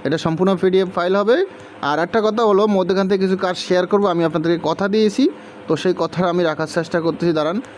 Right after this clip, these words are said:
একটা কাজ শেয়ার করবো যেটা আপনাদের সবার উপকার আছে, সহজ একটা কাজ শেয়ার করবো, ঠিক আছে? কি শেয়ার, আহ,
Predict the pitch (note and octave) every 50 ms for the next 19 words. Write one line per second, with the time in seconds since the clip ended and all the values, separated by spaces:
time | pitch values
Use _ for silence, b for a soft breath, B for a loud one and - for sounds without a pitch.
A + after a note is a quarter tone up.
0 | B B B B - C3+ D3+ D3 - D#3+ E3+ E3 - - F3+ E3+ E3+ - F#3 G3
1 | G#3+ A3 G3 F3+ D#3+ D#3+ D#3 D3+ D#3 D#3 E3 D#3 - - - D#3+ C#3+ D#3 D#3+ E3+
2 | F3 E3+ F3+ F#3 E3+ E3 D#3+ G3 G3 F#3+ - D#3 D3 D3 D#3 D3+ E3 D#3 C#3+ D3+
3 | D3 - D#3 C#3 C3 C#3 B2+ B2 B2+ F3 F3+ G#3+ G#3 - D#3 A#2+ B B B B
4 | B B B B B - - F#3+ F#3+ F#3+ - - F#3 F#3 F3+ D#3+ D#3 D#3 D#3 D3+
5 | D3 C#3+ C3+ C3+ C3+ C#3